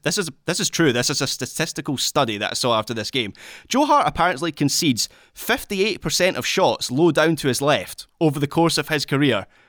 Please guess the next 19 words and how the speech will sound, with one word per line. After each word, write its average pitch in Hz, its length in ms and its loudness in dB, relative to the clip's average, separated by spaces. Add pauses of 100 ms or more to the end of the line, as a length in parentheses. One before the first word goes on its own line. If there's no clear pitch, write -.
(140)
which 175 200 0
is 165 80 0
quite 254 300 0
a 190 60 2
remarkable 151 540 2
statis-, - 460 -4
statistic. 131 600 -4
Kind 214 160 0
of 170 100 2
unbelievable, 135 480 2
but 113 180 -4 (180)
unbelievable, 135 520 0
excuse 113 260 -6
me. 104 140 -6 (300)
But 127 120 2
apparently 131 420 0
it 117 100 0
is 127 100 -4
true. 123 380 2